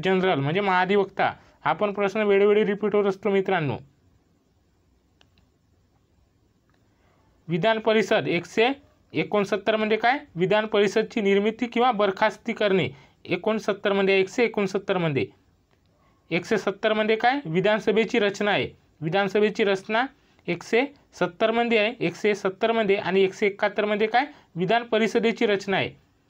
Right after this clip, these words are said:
एकशे सत्तर मध्ये काय? बघा मित्रांनो, एकशे सत्तर मध्ये विधानसभेची रचना आहे आणि एकशे एकाहत्तर मध्ये विधान परिषदेची रचना आहे.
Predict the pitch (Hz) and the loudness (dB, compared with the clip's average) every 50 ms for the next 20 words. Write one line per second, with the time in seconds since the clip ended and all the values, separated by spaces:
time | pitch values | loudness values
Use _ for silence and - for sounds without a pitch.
0 | _ _ _ _ _ _ _ - 160 160 - - - 220 208 220 226 220 - _ | _ _ _ _ _ _ _ -6 -6 -6 -6 -4 0 0 0 0 0 -4 -10 _
1 | _ _ _ _ _ _ _ _ _ _ - - 165 165 - 208 208 202 208 208 | _ _ _ _ _ _ _ _ _ _ -6 -6 -6 -4 -2 -2 0 0 0 0
2 | 208 208 202 220 208 190 202 196 190 214 214 208 214 202 214 214 208 196 185 180 | -2 -2 0 0 0 2 2 2 2 2 2 0 0 0 0 0 2 2 0 -2
3 | 180 - 202 190 - 180 175 - - 202 202 196 202 202 214 202 170 170 156 190 | -2 -2 -2 -2 -2 -4 -4 -2 -2 0 0 0 0 0 0 0 0 0 0 0
4 | 214 214 - 240 220 233 240 240 254 247 240 226 233 - 240 233 247 277 - _ | 0 0 0 0 0 0 0 0 0 0 0 0 0 -2 -2 -2 -2 -2 -6 _
5 | _ _ _ - 156 170 185 190 185 185 - - 220 208 202 190 196 - 202 202 | _ _ _ -6 -2 0 2 2 2 0 0 0 2 2 2 0 0 -2 -2 -2
6 | 202 - 220 214 214 214 214 220 240 285 285 - - _ - 160 170 185 208 233 | -2 -2 -2 0 0 0 2 2 2 0 0 -4 -12 _ -6 -4 -2 0 2 0
7 | 262 302 302 - _ - 202 202 247 262 - 247 226 247 254 247 - 240 220 208 | 0 -2 -6 -8 _ 2 4 4 4 2 2 2 2 2 0 2 0 0 0 0
8 | 202 - 202 185 139 110 | 0 -2 -2 -2 -2 -2